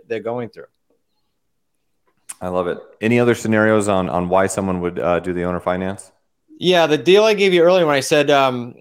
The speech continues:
Speaker 1: about two and a quarter, uh, property and nine hundred dollar payments, the, that was an interesting one. So there was an estate because the dad died and had several properties.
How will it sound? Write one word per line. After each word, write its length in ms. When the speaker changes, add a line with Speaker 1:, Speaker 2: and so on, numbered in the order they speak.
Speaker 1:
about 260
two 160
and 80
a 60
quarter, 520
uh, 300
property 500
and 160
nine 240
hundred 100
dollar 240
payments, 480
the, 420
that 180
was 140
an 40
interesting 400
one. 160
So 280
there 140
was 100
an 80
estate 460
because 320
the 40
dad 300
died 220
and 60
had 200
several 260
properties. 640